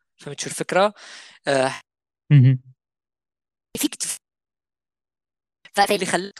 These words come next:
Speaker 2: فأنت بدأ، فأنت تمامًا أنت أخذت القرار إنه: "أوكي، أنا ما بدي ناس حوالي، أنا بدي أركز بس مع حالي ب-،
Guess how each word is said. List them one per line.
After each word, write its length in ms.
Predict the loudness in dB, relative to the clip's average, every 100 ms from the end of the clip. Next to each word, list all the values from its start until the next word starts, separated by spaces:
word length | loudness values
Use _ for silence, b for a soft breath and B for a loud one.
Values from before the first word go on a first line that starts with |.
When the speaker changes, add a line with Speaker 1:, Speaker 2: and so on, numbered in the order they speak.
| -2
Speaker 2:
فأنت 300 | 4 6 6
بدأ، 400 | 6 6 6 2
فأنت 360 | 2 4 6 4 2 -2 -10 2
تمامًا 320 | 4 6 6
أنت 120 | 4
أخذت 220 | 4 4 2
القرار 480 | 4 6 8 8
إنه: 160 | 6 6 4
"أوكي، 320 | 4 4 6
أنا 240 | 4 0 0
ما 200 | 4 4
بدي 240 | 4 4
ناس 200 | 4 4
حوالي، 380 | 4 4 6 4
أنا 100 | 4
بدي 180 | 4 2
أركز 280 | 4 2 4
بس 180 | 2 4
مع 100 | 2
حالي 480 | 2 4 6 4 4
ب-، 420 | 4 6 8